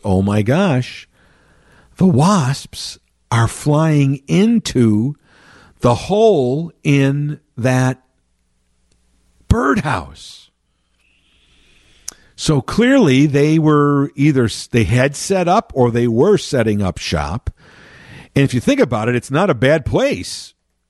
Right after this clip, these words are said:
right? I mean, my gosh, it's, it's tailor-made. It's, it's, it's hidden. It's hanging. It's got a small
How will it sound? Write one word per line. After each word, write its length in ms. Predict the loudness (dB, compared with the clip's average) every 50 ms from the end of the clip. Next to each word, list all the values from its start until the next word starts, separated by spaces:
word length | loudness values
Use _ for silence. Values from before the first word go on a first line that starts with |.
| _ _ _
right? 340 | -8 -4 -2 -2 -2 -2 0
I 120 | 0 0
mean, 160 | 0 0 0 0
my 100 | -2 -2
gosh, 420 | 0 0 0 0 0 -2 -4 -6
it's, 220 | -8 -10 -10 -6
it's 220 | -6 -6 -6 -6 -4
tailor-made. 720 | -2 0 2 2 2 2 2 0 0 0 0 0 0 -2
It's, 220 | -2 -6 -8 -6 -4
it's, 260 | -4 -4 -4 -8 -10 -8
it's 240 | -8 -8 -6 -8 -10
hidden. 600 | -6 -2 0 0 0 0 -2 -4 -4 -4 -6 -8 -12 _ _ _ _ -20 -20 -20 -20 -20 -20 -20 -20 _ _
It's 260 | -2 -2 -2 -4 -8 -6
hanging. 880 | -4 -2 0 0 0 0 0 -2 -2 -2 -2 -4 -4 -6 -10 -12 -14 -16 _ _ _ _ _ _ _ _ _ _ _ _ _ _ 0
It's 180 | 0 0 0 -2
got 280 | -2 0 0 0 0
a 140 | -2 -4 -8 -10
small 1000 | -12 -12 -10 -6 -2 0 2 2 2 2 2 2 2 2 0 0 -2 -4 -8